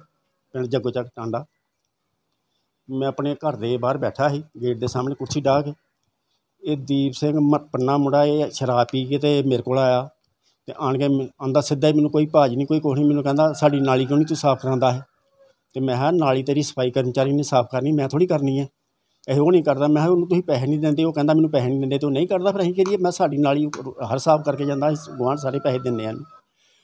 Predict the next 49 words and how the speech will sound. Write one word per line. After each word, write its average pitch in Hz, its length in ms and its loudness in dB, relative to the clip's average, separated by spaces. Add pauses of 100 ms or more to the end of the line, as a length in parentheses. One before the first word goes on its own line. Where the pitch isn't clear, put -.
(520)
ਤੇ 185 120 4
ਇੱਥੋਂ 196 240 0
ਬੈਠੇ 170 280 4
ਨੂੰ 196 80 4
ਮੈਨੂੰ 175 160 4
ਕਹਿੰਦਾ, 170 240 4
"ਭੈਣ 185 320 0
ਚੋਦ 147 180 -4
ਕੁੱਤੀ 180 320 -6
ਪੰਚਾਇਤ 139 400 0
ਬਣੀ 139 280 0
ਹੈ 165 40 0
ਸਾਲੀ, 143 280 2
ਸਾਡੀ 151 200 4 (240)
ਨਾਲੀ 135 240 4
ਨਹੀਂ 160 100 6
ਸਾਫ਼ 123 260 0
ਕਰਾਉਂਦੇ 104 300 -4
ਇਹ।" 78 140 -10 (640)
ਉਹ 135 60 -2
ਮੈਂ 135 140 2
ਕਿਹਾ, 135 100 -2
"ਕਾਕਾ, 147 300 0
ਤੂੰ 180 120 -10
ਪੰਚਾਇਤ 147 340 2
ਨੂੰ 131 120 -2
ਗਾਲਾਂ 131 200 2
ਕੱਢਣੇ 143 340 -2
ਆ, 147 80 2
ਤੂੰ 151 160 -4
ਜਾ, 139 160 2
ਚੱਲ 123 220 -2
ਜਾ 120 80 0
ਇੱਥੋਂ, 147 280 -4 (140)
ਤੂੰ 139 80 -10
ਸ਼ਰਾਬ 120 340 -2
ਪੀਤੀ 123 220 -8
ਹੈ 151 60 -2
ਤੇ 165 160 -4
ਚੱਲ, 143 220 -4
ਚੱਲ 123 160 -4
ਜਾ, 131 100 -4
ਤੂੰ 139 220 -6
ਹੋਰ 135 360 -2
ਨਾ 117 140 -2
ਮੇਰੇ 131 280 -2
ਕੋਲ 123 200 -4
ਐਵੇਂ 123 140 -4
ਖਾ, - 160 -6